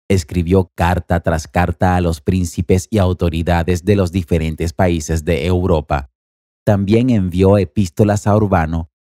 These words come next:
unas veces para alentarle en la prueba y otras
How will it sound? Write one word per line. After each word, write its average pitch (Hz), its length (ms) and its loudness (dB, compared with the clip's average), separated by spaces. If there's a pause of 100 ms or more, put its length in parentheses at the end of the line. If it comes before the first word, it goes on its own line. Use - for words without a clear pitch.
(260)
unas 90 300 2
veces 87 320 0
para 90 260 2
alentarle 80 560 -2
en 78 80 -2
la 82 160 -2
prueba 85 540 0
y 90 340 -6 (280)
otras 87 480 -2